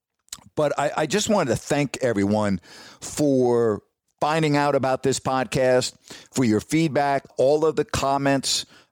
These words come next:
Trust me, I look at the comments. I really do. For you to subscribe, it means a lot to me. Word of mouth is important. Uh, I've really appreciated you passing it along to friends and family members.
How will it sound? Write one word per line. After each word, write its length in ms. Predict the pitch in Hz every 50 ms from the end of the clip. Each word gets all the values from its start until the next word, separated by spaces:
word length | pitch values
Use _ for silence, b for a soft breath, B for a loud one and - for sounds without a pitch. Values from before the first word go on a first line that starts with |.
| b
Trust 320 | - - - 151 - - 131
me, 160 | 123 92 82 - -
I 140 | - 123 120
look 260 | 117 131 156 - -
at 120 | 175 -
the 80 | - 151
comments. 500 | - - 139 131 117 104 98 - - - - -
I 80 | 110
really 400 | 110 113 123 143 143 135 131 127
do. 280 | 107 127 131 117 95 B B B B B B B
For 100 | - 123
you 180 | 123 120 151 160
to 80 | 151
subscribe, 680 | 135 - - 110 - - - - 139 139 139 143 135 107
it 60 | 90
means 240 | 110 135 123 110 -
a 60 | 104
lot 300 | 92 107 135 170 165 -
to 100 | - 160
me. 320 | 160 160 160 160 160 151 B B B B B -
Word 260 | 95 113 135 139 127
of 80 | 120 98
mouth 380 | 104 131 147 165 170 160 -
is 140 | 151 147 -
important. 680 | 151 139 - - 151 160 156 - 151 147 147 151 147 -
Uh, 180 | - 110 113 110
I've 200 | - 120 117 104
really 400 | 113 139 180 202 190 170 151 143
appreciated 640 | - 110 - - - 170 170 - - 151 139 135 117 113
you 120 | 123 117
passing 520 | - - 147 139 139 135 - - 139 135
it 100 | 135 -
along 440 | - 107 107 113 123 127 127 127 123
to 120 | - - 101
friends 400 | - - 143 143 143 135 123 -
and 160 | 107 101 -
family 320 | - 135 135 135 127 127
members. 460 | 120 120 127 123 113 127 127 117 -